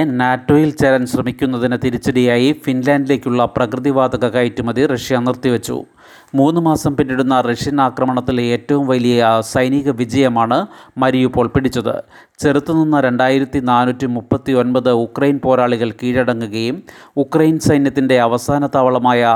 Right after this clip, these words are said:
അസോവ്സ്റ്റാൾ ഉരുക്ക് നിർമ്മാണ ഫാക്ടറി മോചിപ്പിക്കുകയും ചെയ്തതായി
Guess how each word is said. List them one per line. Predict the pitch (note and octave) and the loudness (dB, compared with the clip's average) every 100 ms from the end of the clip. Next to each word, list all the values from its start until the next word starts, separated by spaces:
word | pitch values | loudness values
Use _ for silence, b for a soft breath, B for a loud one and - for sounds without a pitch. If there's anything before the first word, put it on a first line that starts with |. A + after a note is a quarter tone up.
| A2+ | 0
അസോവ്സ്റ്റാൾ | A#2+ - C#3 C#3 - C3+ - B2 A2 | -4 -4 -4 -4 -6 -8 0 0 0
ഉരുക്ക് | A#2 C3 C3 C#3+ | -2 -4 -2 -2
നിർമ്മാണ | C3+ B2+ B2 | -2 0 0
ഫാക്ടറി | A#2 B2+ A#2+ A#2+ B2 | 0 -2 -2 -4 -4
മോചിപ്പിക്കുകയും | A#2 B2+ C3 C#3 D3 B2+ C3 C3 A#2+ A2 | -2 -2 0 -2 -4 -6 -2 -2 -2 -2
ചെയ്തതായി | B2+ A2+ A2 A2+ A#2 | -4 -4 0 0 2